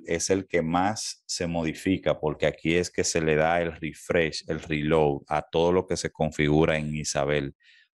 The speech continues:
o en Asterisk colectivamente. Miren cómo message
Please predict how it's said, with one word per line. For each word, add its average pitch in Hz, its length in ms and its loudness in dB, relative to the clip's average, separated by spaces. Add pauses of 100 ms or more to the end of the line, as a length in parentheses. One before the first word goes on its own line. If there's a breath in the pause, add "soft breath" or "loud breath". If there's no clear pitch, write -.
(100)
o 78 140 2
en 73 120 -2
Asterisk 73 600 -6
colectivamente. 71 960 -4 (1300)
Miren 92 280 0
cómo 85 300 2
message 87 520 -2